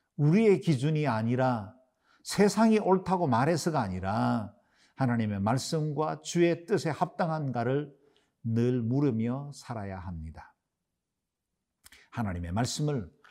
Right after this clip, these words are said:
우리의 절대 표대로 삼아 좌로도 치우치지 않고 우로도 치우치지 않는 삶을 살아갈 때 우리가 온전한 그리스도인으로 살아갈 수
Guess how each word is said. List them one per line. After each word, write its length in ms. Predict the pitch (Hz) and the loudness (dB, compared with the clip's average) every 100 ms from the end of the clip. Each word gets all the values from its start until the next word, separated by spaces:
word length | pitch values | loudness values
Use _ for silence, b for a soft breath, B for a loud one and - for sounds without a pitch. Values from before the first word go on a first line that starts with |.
| B - | B 0
우리의 320 | 127 147 151 | 2 2 4
절대 500 | 175 190 185 214 208 | 4 4 4 2 4
표대로 460 | 175 175 208 170 | -4 -2 0 2
삼아 600 | 151 - - 180 135 87 - _ _ _ _ _ _ - | 0 -2 -2 -2 -2 -6 -18 _ _ _ _ _ _ -4
좌로도 680 | - 139 170 202 220 208 | 0 2 2 4 2 2
치우치지 800 | 160 - - 170 151 - 160 143 | -2 -4 -2 -2 -2 -8 -6 -4
않고 560 | 139 135 - 139 180 180 | -4 -4 -4 -2 2 4
우로도 320 | 208 220 190 | 6 4 2
치우치지 600 | - - 147 143 156 139 | -4 -2 -2 -2 -6 -6
않는 280 | 113 107 107 | -6 -6 -8
삶을 600 | 101 - 92 92 95 90 - _ _ _ _ | -10 -10 -6 -4 -4 -8 -12 _ _ _ _
살아갈 500 | - - 123 98 76 - | -14 -10 -8 -8 -12 -14
때 460 | 87 92 92 85 - _ _ _ _ _ _ _ _ _ | -10 -8 -8 -10 -18 _ _ _ _ _ _ _ _ _
우리가 260 | 95 87 76 | -14 -12 -6
온전한 400 | 104 110 104 95 | -2 0 -2 -2
그리스도인으로 680 | 107 107 - 107 92 87 87 | -2 -4 -4 -6 -6 -8 -10
살아갈 420 | 101 95 80 80 | -10 -10 -10 -10
수 420 | - - 82 | -8 -8 -10